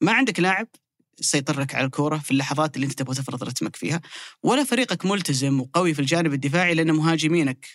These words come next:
بنزيما ورومارينيو كلهم فوق الثلاثة وثلاثين سنة، وكورنادو ما هو بذاك اللاعب الشرس في الضغط. وبتلاحظ أن هذا الموسم الاتحاد انحط في اختبارات مشابهة. الشوط الثاني مباراة الهلال، لما الهلال علّى عليك الرتم وانت متقدم ثلاثة واحد،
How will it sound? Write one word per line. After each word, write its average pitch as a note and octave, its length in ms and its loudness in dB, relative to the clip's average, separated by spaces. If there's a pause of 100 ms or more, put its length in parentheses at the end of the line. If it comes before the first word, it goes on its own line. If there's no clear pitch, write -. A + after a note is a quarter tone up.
(180)
بنزيما C#3+ 640 2
ورومارينيو C3+ 840 0 (380)
كلهم D3+ 180 2
فوق D3 180 0
الثلاثة C#3 280 0
وثلاثين B2+ 340 0
سنة، C3 300 -2 (380)
وكورنادو D3+ 500 2
ما C#3+ 100 4
هو C3+ 80 -4
بذاك C3+ 280 -2
اللاعب B2+ 280 0
الشرس B2+ 400 0
في - 60 -12
الضغط. E3+ 360 -6 (340)
وبتلاحظ A#3+ 540 2
أن B3 120 2
هذا G#3+ 240 0
الموسم F3+ 460 0 (500)
الاتحاد F3+ 480 2
انحط F#3+ 300 -2
في - 60 -8
اختبارات F3+ 460 -2
مشابهة. C3 480 -4
الشوط A3 240 -2
الثاني A3 300 0
مباراة D3 380 2
الهلال، B2+ 360 -2 (420)
لما C#3 140 4
الهلال D#3 360 2
علّى D#3 300 2
عليك C3+ 360 0
الرتم B2+ 340 -4
وانت C3 140 -2
متقدم F3 340 -2
ثلاثة C3+ 380 -2
واحد، D#3 300 -4